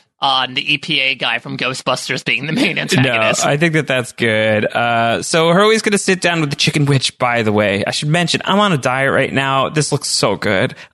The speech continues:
Speaker 2: All I wanna do is eat the full bucket of chicken to the face. I'm,
Speaker 1: I
Speaker 2: I'm so in
Speaker 1: Yeah.
Speaker 2: Hurley's headspace right now that I would eat, I
Speaker 1: I,
Speaker 2: would
Speaker 1: I will
Speaker 2: crush my
Speaker 1: admit
Speaker 2: feelings in this fried chicken bus-, uh, basket right now.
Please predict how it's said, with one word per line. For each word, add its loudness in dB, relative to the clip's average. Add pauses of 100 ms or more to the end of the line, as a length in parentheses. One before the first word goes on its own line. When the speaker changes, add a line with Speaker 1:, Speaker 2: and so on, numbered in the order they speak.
Speaker 2:
All 2
I 2
wanna 2
do 0
is 0
eat -2
the -4
full 0
bucket -2
of -4
chicken 0
to -2
the -2
face. -2
I'm, 2
Speaker 1:
I -2 (260)
Speaker 2:
I'm 2
so 2
in 2
Speaker 1:
Yeah. 2
Speaker 2:
Hurley's 2
headspace 0
right 2
now 0
that 0
I 2
would 0
eat, -20
I 2
Speaker 1:
I, 0
Speaker 2:
would 2
Speaker 1:
I 0
will -2
Speaker 2:
crush 2
my 2
Speaker 1:
admit 2
Speaker 2:
feelings 2
in 2
this 0
fried -2
chicken 0
bus-, 0
uh, 2
basket -2
right 0
now. -4